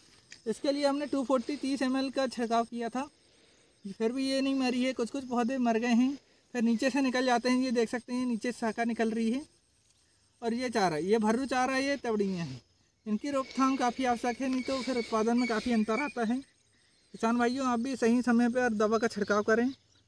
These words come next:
जिससे आपकी फसल भी काफ़ी अच्छी रहे। बार विधि से करें या फिर मचान विधि से करें। इसी तरह की शानदार जानकारी हम एम्पीरियल फार्मिंग YouTube चैनल पर आपके लिए लाते रहते हैं।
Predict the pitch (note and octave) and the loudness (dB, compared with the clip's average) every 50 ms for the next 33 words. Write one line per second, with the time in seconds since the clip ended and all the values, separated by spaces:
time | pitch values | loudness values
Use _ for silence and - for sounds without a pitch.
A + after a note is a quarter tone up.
0 | _ _ _ - G3 G3 - - A#3+ A#3 A#3 G#3+ - B3 A#3+ A3+ G#3+ G3 G#3+ G#3+ | _ _ _ -4 -4 -2 0 2 4 4 4 2 0 -2 -2 -2 0 0 2 0
1 | A3 A#3 A3 G#3+ F#3+ F#3 - G#3+ G3 - - - A3+ G#3+ G#3 G#3+ A3+ G#3 F3+ F3 | 0 0 0 0 -2 -2 -2 -4 -6 -6 -4 -2 0 0 0 0 0 -2 0 0
2 | F3+ F#3 G3 G#3+ A3 A3+ A3+ A3+ G3+ A3+ A3 A#3+ A3+ A3 A3+ A3+ A#3 B3 C4 - | 0 2 2 0 0 0 0 -2 0 0 -2 -2 0 0 2 2 2 0 0 -4
3 | - - - - - _ _ _ - G#3+ G#3 A3 G#3 A#3 A#3+ A#3 A#3 G#3+ - A3+ | -8 -18 -20 -20 -20 _ _ _ -4 -2 -2 0 0 0 0 0 -2 -4 -10 -12
4 | - _ _ _ _ - F#3 E3+ E3+ - G3+ A3+ A#3 A3+ G#3 G#3+ A3+ G#3 - A#3+ | -18 _ _ _ _ -8 -6 -6 -2 0 2 4 4 4 4 4 2 2 0 0
5 | A3 A3+ A3 A#3 B3 C#4 - - _ _ _ _ _ _ _ _ - _ _ _ | 0 0 0 0 0 -2 -4 -10 _ _ _ _ _ _ _ _ -20 _ _ _
6 | _ _ _ _ _ _ _ _ _ _ A#3 F#3+ F#3+ - A#3 A#3+ A#3 A#3 B3 A#3 | _ _ _ _ _ _ _ _ _ _ -8 -8 -6 -4 -2 0 2 2 2 0
7 | C#4 A3 - A3+ G#3+ G#3 A3 A#3+ A#3+ A#3+ A#3+ A3+ A3+ A#3 A#3 A#3 B3 A#3 A#3 A#3 | -2 -4 0 2 2 4 4 4 4 4 2 2 2 2 2 2 4 4 4 6
8 | A3+ G#3 G3+ A#3 A#3 A3 A#3 A3+ A3 - A3+ G#3 G#3+ A3 A3 A3 G#3+ G3+ A3 - | 4 2 0 0 0 0 0 0 0 0 -2 -2 0 0 0 0 -2 -2 -4 -4
9 | A3+ A3 A3 G#3+ A3 A3+ G#3+ G3+ G3 - - A3 A3 A3 G#3+ G3+ F#3 - G#3+ G#3 | -4 -4 -4 -2 -2 -2 -2 -2 -4 -4 -4 -2 -2 0 -2 -2 -4 -4 -4 -6
10 | G3+ G3+ - A3+ A3+ B3 | -6 -4 -2 0 0 0